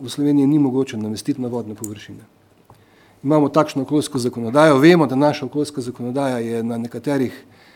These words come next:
področjih bistveno bolj rig-, rigorozna od evropske, bistveno bolj rigorozna od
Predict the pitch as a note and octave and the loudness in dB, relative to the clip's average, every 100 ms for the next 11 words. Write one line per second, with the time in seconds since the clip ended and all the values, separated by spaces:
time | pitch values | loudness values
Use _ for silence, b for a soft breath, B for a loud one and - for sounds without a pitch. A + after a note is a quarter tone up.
0 | b b - A#2+ C#3+ C3+ A#2+ C#3 B2+ A#2 | b b -8 0 0 0 -2 -2 -2 -4
1 | A2+ B2 A2+ C3 B2 A2+ A#2+ A#2 A2 G#2 | -2 0 0 0 -2 0 -4 -4 -8 -10
2 | G#2+ C#3 D3+ - B2+ C3 C3 A#2+ A2+ B2 | -6 -6 -6 -6 -6 -6 -6 -6 -4 -4
3 | A#2+ A2+ A2 A#2 C3 A#2+ A2+ G#2+ | -4 -6 -8 -6 -6 -6 -8 -10